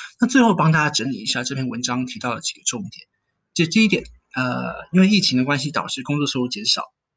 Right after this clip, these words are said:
所以在家媒体跟在家的娱乐支出增加。第二点就是减少外出时节冲入消费频率，那增加每次的购物量，比较追求C P值。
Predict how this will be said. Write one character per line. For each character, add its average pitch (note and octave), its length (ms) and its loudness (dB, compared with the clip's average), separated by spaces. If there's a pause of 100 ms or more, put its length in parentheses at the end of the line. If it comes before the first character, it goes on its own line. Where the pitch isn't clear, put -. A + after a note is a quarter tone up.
所 - 180 -4
以 A#2 160 -4
在 F3 160 0
家 C3 220 0
媒 B2 180 -2
体 - 260 -10 (600)
跟 C3 180 0
在 C3 140 0
家 B2+ 140 -2
的 B2+ 80 -6
娱 F#2+ 180 -10
乐 C3+ 140 -4
支 - 240 -4
出 - 160 -6
增 A#2 200 -4
加。 A2+ 300 -4 (520)
第 A3 80 2
二 G#3+ 60 8
点 B2 160 0
就 C3 80 -2
是 A#2+ 420 2
减 C3 140 0
少 D#3 180 0
外 C#3+ 160 2
出 C3+ 160 -4
时 - 160 -2
节 F2+ 220 -8
冲 C3 240 -4
入 B2+ 140 -2
消 B2 180 2
费 B2+ 140 -4
频 - 200 -12
率， A#2+ 240 -8
那 C3 120 -10
增 C#3 240 -2
加 C3+ 160 0
每 C3 160 -6
次 - 100 -12
的 B2+ 100 -4
购 B2 140 -4
物 A2+ 140 -6
量， A#2 200 -4
比 - 80 -18
较 - 100 -12
追 C3 180 0
求 A2+ 120 -4
C C3 200 -2
P C#3 120 -6
值。 C#3+ 300 -8